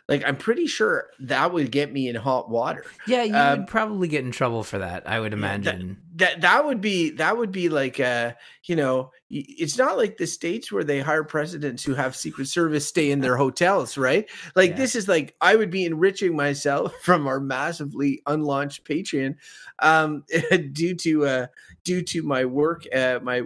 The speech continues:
Speaker 1: work efforts funded by good old taxpayers
Speaker 2: That's
Speaker 1: and stuff.
Speaker 2: true. That's true. That,
Speaker 1: So,
Speaker 2: there's
Speaker 1: uh,
Speaker 2: something, it could, it could eventually get you and or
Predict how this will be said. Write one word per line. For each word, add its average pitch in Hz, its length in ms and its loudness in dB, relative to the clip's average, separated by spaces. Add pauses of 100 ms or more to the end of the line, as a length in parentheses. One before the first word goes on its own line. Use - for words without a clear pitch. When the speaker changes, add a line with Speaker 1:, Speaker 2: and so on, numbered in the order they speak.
Speaker 1:
work 147 340 -4
efforts 131 460 -4
funded 120 400 -6
by 113 460 -4
good 117 160 -4
old 120 240 -4
taxpayers 120 640 -8
Speaker 2:
That's 120 140 -8
Speaker 1:
and - 100 -8
stuff. 113 220 -2
Speaker 2:
true. 101 200 -4 (160)
That's 113 140 -10
true. 110 140 -6
That, 120 180 -2
Speaker 1:
So, 120 160 0
Speaker 2:
there's 139 120 4
Speaker 1:
uh, 135 120 2
Speaker 2:
something, 135 560 -2
it 113 140 -10
could, 131 260 -4
it 131 180 -6
could 135 180 -2
eventually 123 640 -2
get 107 360 -4 (600)
you 107 600 -4 (220)
and 110 380 -2
or 98 680 -6